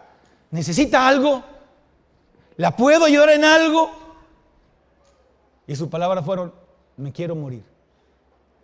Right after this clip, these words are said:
"¿Cómo que se quiere? Sí, me quiero morir". "No, pues usted no se puede morir". "Sí", dice. En eso llega mi hija, le dije, "No, usted no se...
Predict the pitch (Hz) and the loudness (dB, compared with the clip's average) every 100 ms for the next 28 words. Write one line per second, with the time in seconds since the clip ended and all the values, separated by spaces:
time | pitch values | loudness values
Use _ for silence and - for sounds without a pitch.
0 | _ _ _ - 571 523 254 233 208 262 | _ _ _ 0 0 0 -4 -4 -2 -2
1 | 226 190 294 240 - _ _ _ _ _ | -4 -2 -2 -2 -8 _ _ _ _ _
2 | _ _ _ 190 202 349 381 339 294 254 | _ _ _ -10 0 2 2 2 2 0
3 | 143 127 - 180 233 294 294 226 285 254 | -4 -12 -16 -10 -6 -6 -6 -8 -8 -8
4 | 277 311 254 233 254 262 - 294 311 202 | -8 -6 -4 -4 -4 -8 -6 -4 -4 -6
5 | - _ _ _ _ _ _ _ _ _ | -14 _ _ _ _ _ _ _ _ _
6 | _ _ _ _ _ _ _ _ _ _ | _ _ _ _ _ _ _ _ _ _
7 | _ _ _ _ _ _ _ - 151 170 | _ _ _ _ _ _ _ -12 -8 -8
8 | 175 170 170 160 196 185 156 139 139 170 | -6 -6 -6 -6 -8 -8 -8 -8 -10 -10
9 | 196 240 202 | -8 -8 -10